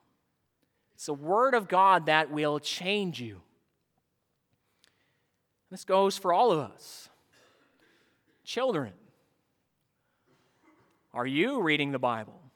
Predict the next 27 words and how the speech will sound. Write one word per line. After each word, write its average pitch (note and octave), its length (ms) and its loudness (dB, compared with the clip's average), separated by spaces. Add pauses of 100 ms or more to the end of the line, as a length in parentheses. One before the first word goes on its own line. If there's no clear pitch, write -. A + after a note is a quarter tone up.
(800)
It's - 80 -20
important D#3+ 320 -4
for E3 60 -6
you D#3 160 -6
to A#3+ 80 -2
read D3+ 160 -4
the C#3 60 -8
Bible C3+ 300 0
too. F3+ 360 -14 (1700)
When C#3 120 -4
your D3 100 0
mom D#3 380 6
or D3 80 2
dad D#3 520 6
or C#3 180 0
the C3 80 -4
minister D3+ 840 2
reads C#3 320 -2
God's C3 320 0
word, D#3 460 0 (1040)
are C3 80 -10
you C#3 100 -6
listening E3+ 760 0
to F3+ 600 -2 (180)
the D3 80 -10
Bible G#3 460 2
reading? A#2+ 360 -6